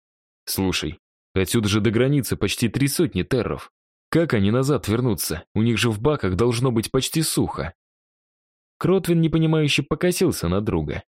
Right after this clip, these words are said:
на секунду задумался, затем пожал плечами. Как-то резко наступила режущая уши тишина, изредка прерываемая людскими криками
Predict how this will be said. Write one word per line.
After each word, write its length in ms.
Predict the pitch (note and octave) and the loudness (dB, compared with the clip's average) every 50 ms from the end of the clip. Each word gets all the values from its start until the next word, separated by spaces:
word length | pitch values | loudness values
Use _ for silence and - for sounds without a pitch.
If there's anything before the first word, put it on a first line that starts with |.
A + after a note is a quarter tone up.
| _ _ _ | _ _ _
на 80 | - G2+ | -4 -2
секунду 440 | - - C#3+ C3+ - F#3 E3+ C3 G2 | 0 0 0 0 0 0 2 0 0
задумался, 760 | D#2+ E2 D#2+ E2 A2 A#2+ A#2 G2+ F#2 - - - F2 F2+ - _ _ _ _ _ | 0 0 0 0 0 0 0 0 -2 -2 -4 -4 -4 -6 -8 _ _ _ _ _
затем 400 | - F2+ G2+ G2 - - F3+ F3+ | 0 0 2 2 2 0 0 0
пожал 360 | F3 - E3+ A2+ F2+ D#2+ D2+ - | 0 0 -2 0 0 -2 -4 -2
плечами. 680 | - - A2 A#2 - - F2 D#2+ C#2+ C2 D2 F#2 - _ _ _ _ _ _ _ _ _ _ _ _ _ _ _ _ _ _ _ | 0 0 0 0 0 0 -2 -2 -4 -4 -8 -10 -12 _ _ _ _ _ _ _ _ _ _ _ _ _ _ _ _ _ _ _
Как-то 280 | - F#3 F#3 - - G3 | -2 -2 0 2 2 2
резко 320 | F#3+ G3 F3+ - - E3+ | 4 2 2 2 2 2
наступила 720 | D#3+ D3 - - D3+ C#3+ D#3 D#3 D3 C3 A#2 G#2 F#2+ G#2+ - _ _ _ | 2 2 0 -2 -2 0 2 2 2 2 2 0 -2 -4 -6 _ _ _
режущая 520 | - B2+ C3+ C#3+ C3 B2 A2 - - A2+ | 0 2 2 2 2 2 0 0 0 2
уши 260 | A2+ A#2+ A#2 - A#2+ G#2+ | 2 2 0 0 -2 -2
тишина, 580 | - B2 A#2+ - - D#3+ C#3 F2+ D2+ - F2+ - _ _ _ _ _ _ _ _ _ | -2 -2 -2 0 0 0 0 -2 -2 -4 -8 -12 _ _ _ _ _ _ _ _ _
изредка 440 | - G2+ F2+ G#2+ G2+ - - - F#2 | 0 2 2 2 0 0 -2 -2 0
прерываемая 720 | - G#2+ G#2+ A2 A2 A2+ A2+ B2 B2+ A#2 F#2 D#2 D#2+ D#2+ | 2 2 2 4 2 2 2 2 0 0 0 0 0 0
людскими 420 | E2+ G2 A2 G#2 - - B2 A#2+ A#2+ | 0 0 0 -2 0 -2 0 0 0
криками 540 | - - C#3 C#3+ - - E2+ D2+ C#2 E2 | 0 0 0 0 0 -2 -4 -6 -6 -8